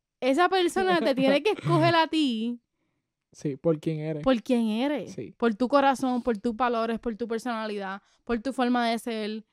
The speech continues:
Speaker 1: eh, por tus malos momentos, por los buenos momentos, ¿me entiendes? Tiene que aceptar lo malo y lo bueno tuyo.
Speaker 2: Ujú.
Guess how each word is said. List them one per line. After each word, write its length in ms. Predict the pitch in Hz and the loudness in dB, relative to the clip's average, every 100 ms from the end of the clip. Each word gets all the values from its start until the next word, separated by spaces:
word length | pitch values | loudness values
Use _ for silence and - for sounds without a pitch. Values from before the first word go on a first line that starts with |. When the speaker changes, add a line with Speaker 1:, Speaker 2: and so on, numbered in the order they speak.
| _ _ _ | _ _ _
Speaker 1:
eh, 120 | 262 | -6
por 160 | 254 269 | -2 0
tus 140 | 302 | 2
malos 260 | 277 320 320 | 4 6 8
momentos, 520 | 311 311 311 269 302 | 6 6 4 2 -2
por 120 | 302 | 0
los 140 | 294 233 | 0 2
buenos 240 | 285 302 | 2 4
momentos, 500 | 285 294 277 269 262 | 4 2 0 -2 -2
¿me 120 | 247 | -4
entiendes? 340 | 254 302 269 240 | -4 -2 -2 -2
Tiene 220 | 254 262 | -4 -2
que 80 | 302 | -4
aceptar 400 | 330 277 320 302 | -4 -4 -2 2
lo 180 | 262 | 0
malo 220 | 233 269 294 | 2 0 2
y 20 | |
lo 140 | 226 | 0
bueno 240 | 214 226 233 | -2 -6 -4
tuyo. 260 | 190 180 196 | -6 -6 -4
Speaker 2:
Ujú. 400 | 180 180 208 | -2 -2 -4